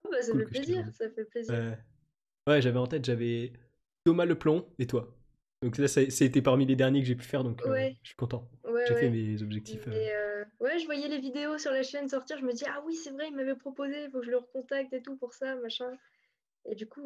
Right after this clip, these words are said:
Speaker 1: ouais, maintenant, c'est, c'est bon, je suis là, quoi. C'est
Speaker 2: Ouais.
Speaker 1: cool. C'est cool.
Speaker 2: Trop bien. Bon, du coup, toi, en plus, euh, enfin, autant les autres, c'était plus un partage d'expérience, genre dans un domaine de leur vie.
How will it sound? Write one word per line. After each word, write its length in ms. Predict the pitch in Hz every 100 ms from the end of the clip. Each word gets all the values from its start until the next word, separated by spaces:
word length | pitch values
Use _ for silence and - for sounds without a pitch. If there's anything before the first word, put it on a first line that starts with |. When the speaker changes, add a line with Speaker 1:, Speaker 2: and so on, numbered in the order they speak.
| 247
Speaker 1:
ouais, 280 | 226 330 285
maintenant, 340 | 240 254 277
c'est, 360 | - 214 190 202
c'est 160 | - 240
bon, 160 | 277 294
je 80 |
suis 120 | - 262
là, 140 | 302
quoi. 220 | 302 - - _ 143
C'est 80 |
Speaker 2:
Ouais. 140 | 277 285
Speaker 1:
cool. 200 | 277 240 _ _ _ _ -
C'est 100 | 240 233
cool. 200 | 240 226
Speaker 2:
Trop 80 | 107
bien. 100 | 117 - _ _ _ _ _ _ _ _ _ _ _ _ _ -
Bon, 260 | 160 175
du 160 | 120 120
coup, 140 | 185
toi, 180 | 180 165
en 80 | 175
plus, 260 | 120 185 -
euh, 240 | 120 117 120 - _ -
enfin, 140 | 135 -
autant 220 | 156 214
les 140 | 151
autres, 120 | 175 -
c'était 180 | 131 127
plus 220 | 175 -
un 60 | 120
partage 380 | 127 - 135 120
d'expérience, 520 | 131 - 127 147 123
genre 140 | 117
dans 220 | 113 110 113
un 80 |
domaine 340 | 117 131 135 131
de 80 | 123
leur 160 | 117
vie. 220 | 127 180